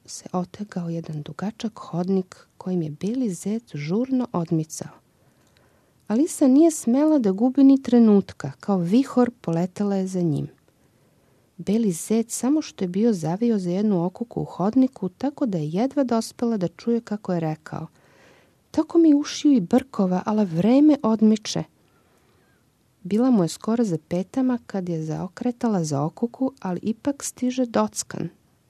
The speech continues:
Zec je već nekuda nestao. Našla se u dugačkom, niskom hodniku, osvetljenom nizom lampi koje su visile sa tavanice.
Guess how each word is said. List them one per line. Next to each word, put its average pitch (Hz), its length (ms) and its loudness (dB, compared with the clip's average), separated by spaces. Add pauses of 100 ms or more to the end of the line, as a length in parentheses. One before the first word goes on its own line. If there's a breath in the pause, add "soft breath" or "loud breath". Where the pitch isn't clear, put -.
(200)
Zec 202 500 -4
je 233 60 0
već 185 300 -6
nekuda 165 480 -4
nestao. 151 500 -6 (1900 soft breath)
Našla 214 360 0
se 214 180 -2
u 196 40 0
dugačkom, 180 680 -2
niskom 180 440 0
hodniku, 226 600 0
osvetljenom 190 720 -2
nizom 214 600 2
lampi 208 460 0
koje 170 280 -4
su - 180 -8
visile 208 520 -4
sa - 180 -6
tavanice. 156 800 -4